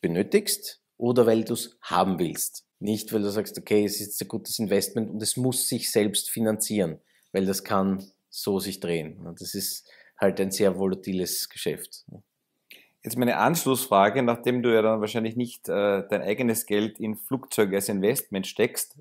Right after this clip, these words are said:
Speaker 2: was machst du mit deinem verdienten Geld? Wo investierst du? Hast du an Bitcoin, hast du langweilige Vorsorgewohnungen?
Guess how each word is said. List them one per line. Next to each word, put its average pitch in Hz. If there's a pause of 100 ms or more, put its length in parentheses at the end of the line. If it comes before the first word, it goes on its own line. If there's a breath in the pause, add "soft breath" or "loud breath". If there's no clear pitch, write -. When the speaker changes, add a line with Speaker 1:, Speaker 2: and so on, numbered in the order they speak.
(120)
Speaker 2:
was 90
machst 123
du 123
mit 117
deinem 101
verdienten 120
Geld? 139
Wo 110
investierst 143
du? 160 (480)
Hast 123
du 131
an 120
Bitcoin, 143
hast 127
du 127
langweilige 113
Vorsorgewohnungen? 127